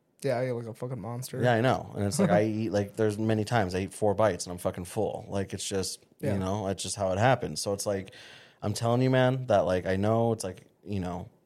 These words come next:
Speaker 2: it's, it's, it can be hard to do, especially the food thing, but just water, dude.
Speaker 1: Yeah.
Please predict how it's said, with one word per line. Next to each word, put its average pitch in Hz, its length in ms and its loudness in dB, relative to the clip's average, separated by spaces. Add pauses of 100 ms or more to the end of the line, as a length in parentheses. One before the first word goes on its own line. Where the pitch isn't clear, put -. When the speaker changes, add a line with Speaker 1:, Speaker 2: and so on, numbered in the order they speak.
(240)
Speaker 2:
it's, - 180 -8
it's, 98 180 -4
it 107 140 -2
can 101 240 0
be 110 80 -2
hard 110 220 2
to 110 60 -4
do, 120 100 0
especially 107 300 -2
the 92 60 -6
food 101 220 -4
thing, 120 160 -2
but 92 140 -6
just 95 280 -4
water, 85 460 -4
dude. 87 300 -8 (800)
Speaker 1:
Yeah. 120 320 -4